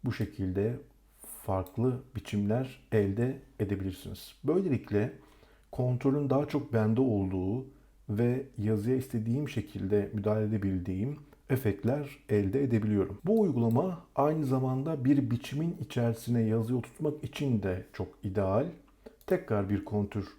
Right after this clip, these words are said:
çizelim ve bu kontüre bu yazıyı atayalım. Daha sonra Width Tool ile bu yazıyı bu biçimin içerisine bu şekilde oturtturalım.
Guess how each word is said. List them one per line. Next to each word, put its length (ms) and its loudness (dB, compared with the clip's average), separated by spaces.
çizelim 560 0
ve 120 4
bu 100 -4
kontüre 640 0
bu 80 -2
yazıyı 320 -2
atayalım. 560 -2
Daha 180 6
sonra 240 0
Width 400 -2
Tool 260 -2
ile 420 0
bu 80 2
yazıyı 600 0
bu 140 0
biçimin 440 -2
içerisine 680 -4
bu 160 -4
şekilde 560 -4
oturtturalım. 600 -4